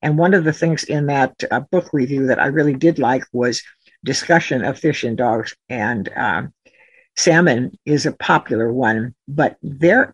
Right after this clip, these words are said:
epi-, high up on the feed, the feed food chain.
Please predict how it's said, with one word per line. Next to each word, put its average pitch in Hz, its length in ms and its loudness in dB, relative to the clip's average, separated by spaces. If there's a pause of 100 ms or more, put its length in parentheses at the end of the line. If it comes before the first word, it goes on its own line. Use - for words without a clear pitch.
epi-, 156 320 0 (140)
high 175 420 0
up 156 240 0
on 120 220 -4
the 104 80 -6
feed, 151 340 -2 (320)
the - 100 -8
feed 151 340 -6
food 170 200 -2
chain. 180 540 -2